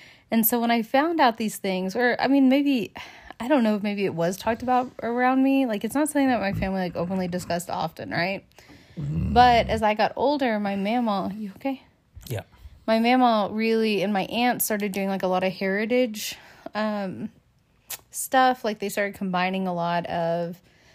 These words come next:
Speaker 1: like, here's our ancestry and things like that. And that's when
Speaker 2: That's
Speaker 1: I
Speaker 2: cool.
Speaker 1: learned about it. And so I remember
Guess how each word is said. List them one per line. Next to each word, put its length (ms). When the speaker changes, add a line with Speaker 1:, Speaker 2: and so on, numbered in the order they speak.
Speaker 1:
like, 240
here's 220
our 80
ancestry 1040
and 160
things 240
like 140
that. 220
And 120
that's 260
when 80
Speaker 2:
That's 120
Speaker 1:
I 20
Speaker 2:
cool. 140
Speaker 1:
learned 280
about 360
it. 180
And 180
so 240
I 100
remember 640